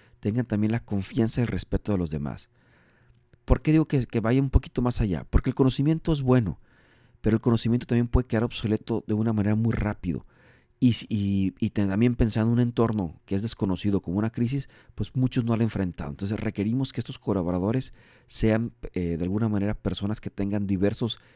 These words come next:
estilos de pensamiento, que sean de diferentes exp-, eh, que tengan diferente expertise, que de diferentes profesiones, etcétera. Es importante que estas personas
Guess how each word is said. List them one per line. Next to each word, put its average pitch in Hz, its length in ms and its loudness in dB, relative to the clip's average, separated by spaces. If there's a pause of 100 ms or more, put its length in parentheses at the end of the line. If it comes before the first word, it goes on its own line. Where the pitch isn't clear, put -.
(200)
estilos 104 440 -2
de 107 80 0
pensamiento, 101 840 0 (400)
que 101 160 -4 (400)
sean 104 240 0
de 107 60 2
diferentes 95 500 0
exp-, - 300 -8
eh, 76 280 -2
que - 120 -8
tengan 113 240 0
diferente 98 420 0
expertise, - 640 0 (640)
que 104 100 -4
de 92 60 2
diferentes 95 380 -2
profesiones, 107 760 -2 (120)
etcétera. - 560 -10 (400)
Es - 100 -8
importante 139 540 4
que - 80 -2
estas - 200 0
personas 117 680 -2